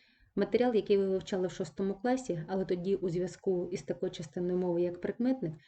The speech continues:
сьогодні стане нам у пригоді на уроці. Хочеться розпочати наше заняття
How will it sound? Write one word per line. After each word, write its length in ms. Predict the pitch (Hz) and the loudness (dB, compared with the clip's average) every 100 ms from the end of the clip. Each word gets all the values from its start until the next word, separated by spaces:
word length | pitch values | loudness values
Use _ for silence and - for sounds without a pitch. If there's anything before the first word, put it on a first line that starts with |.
| - | -6
сьогодні 380 | 208 240 208 | 0 2 2
стане 340 | 165 - 202 180 | -2 -2 -2 0
нам 220 | 170 175 | 0 -2
у 60 | 175 | -4
пригоді 560 | - 175 170 165 160 - _ _ - | -4 -2 -2 -4 -6 -10 _ _ -8
на 180 | 175 175 | -2 0
уроці. 480 | 165 160 156 - - _ _ _ _ _ - - - - _ _ - | 0 -2 -6 -12 -16 _ _ _ _ _ -20 -20 -20 -20 _ _ -2
Хочеться 340 | 240 240 - | -2 0 -2
розпочати 500 | 208 - 226 208 196 | -2 -2 -2 -2 -2
наше 220 | 185 185 | -4 -4
заняття 640 | 175 208 240 247 - 160 | -2 0 0 -2 -4 -2